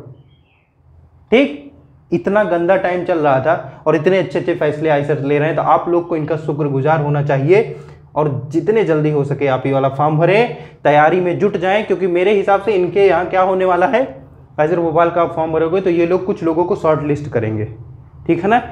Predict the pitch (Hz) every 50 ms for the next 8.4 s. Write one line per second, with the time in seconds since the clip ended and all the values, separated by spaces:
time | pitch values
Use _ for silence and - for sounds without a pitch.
0 | - - - 139 160 185 196 - - 202 214 202 170 156 143 143 151 170 175 180
1 | 170 170 170 170 175 175 170 151 170 175 170 170 - 143 139 151 170 185 180 226
2 | 220 - - 262 254 202 175 170 165 160 139 139 143 139 - - - 127 113 107
3 | 107 107 110 - 190 196 226 269 226 175 170 170 - 196 180 160 165 175 180 175
4 | - 165 160 151 160 151 156 185 185 185 185 156 151 175 - - 160 143 - 160
5 | 147 151 139 135 131 135 135 131 127 123 127 127 131 208 226 - - - - -
6 | - - 147 180 190 185 - 226 220 - - 202 196 185 175 160 - 165 156 143
7 | 143 135 127 131 135 135 - - - - - 180 175 170 196 196 214 262 240 233
8 | 196 214 214 190 214 262 294